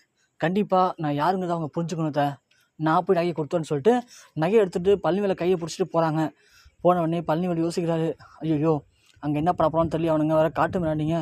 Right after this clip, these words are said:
அப்படின்னு யோசிச்சிட்டே போறாரு. போன உடனே அங்க கூப்பிடுறாங்க, "வீட்ல யார் இருக்கா, வெளில வாங்க" அப்படின்ட்டு. உடனே முத்துவேல், சக்திவேல் ரெண்டு பேரும் வெளில வராங்க. "ஏய் ஓடுகாலி, உனக்காண்டி இங்க வேலை? வீட்டுக்குள்ள வந்து தைரியமா சத்தம் போடுற,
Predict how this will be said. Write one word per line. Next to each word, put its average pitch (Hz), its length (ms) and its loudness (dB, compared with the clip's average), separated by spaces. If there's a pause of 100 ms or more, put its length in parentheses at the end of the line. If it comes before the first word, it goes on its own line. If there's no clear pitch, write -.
அப்படின்னு 151 260 -2
யோசிச்சிட்டே 156 320 -4
போறாரு. 151 260 -4 (580)
போன 185 240 2
உடனே 160 340 0 (500)
அங்க 165 180 -2
கூப்பிடுறாங்க, 180 480 2 (520)
"வீட்ல 208 240 2
யார் 208 120 4
இருக்கா, 180 420 0
வெளில 208 180 2
வாங்க" 175 240 0
அப்படின்ட்டு. 151 380 -8 (500)
உடனே 196 460 0 (100)
முத்துவேல், 170 440 -2
சக்திவேல் 165 320 -2
ரெண்டு 147 60 -4
பேரும் 160 180 -2
வெளில 160 120 0
வராங்க. 151 380 0 (580)
"ஏய் 175 180 2
ஓடுகாலி, 180 460 4 (160)
உனக்காண்டி 220 320 0
இங்க 185 140 0
வேலை? 170 240 2 (640)
வீட்டுக்குள்ள 220 320 4
வந்து 208 180 6
தைரியமா 185 300 0
சத்தம் 226 260 -2
போடுற, 196 200 4